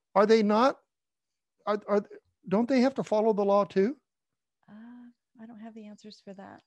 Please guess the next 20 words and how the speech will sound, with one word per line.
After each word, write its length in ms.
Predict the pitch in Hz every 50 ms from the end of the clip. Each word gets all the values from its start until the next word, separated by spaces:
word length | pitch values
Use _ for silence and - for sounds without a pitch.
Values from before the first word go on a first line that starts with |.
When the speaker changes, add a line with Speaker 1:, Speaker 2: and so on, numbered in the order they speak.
| _ _ _ _ _ _ _ _ _ _ _ -
Speaker 2:
but 220 | 208 202 196 190 - _ _ _ _ -
Speaker 1:
You 60 | 214
know 100 | 302 311 311
what's 200 | 202 196 202 -
weird 340 | 156 156 180 202 220 220 190
too? 320 | - 220 233 240 240 - -
It's 80 | 165 156
like, 180 | 185 180 175 - _ - -
okay, 240 | 180 170 165 143
so 400 | 123 - - 156 151 147 143 139 _ _ _ _ _ _ -
in 160 | 170 175 - - -
England, 460 | 226 233 277 247 175 139 135 147 156
they 80 | 160 156
have 180 | 156 180 170
a 60 | 156 151 _ _
king 380 | - - 214 220 220 233 247 - -
and 140 | 196 202 202
a 20 |
queen. 540 | - - - - 185 180 151 120 113 104 104 110 _ _ _
Speaker 2:
Mm-hmm. 240 | - 196 196 208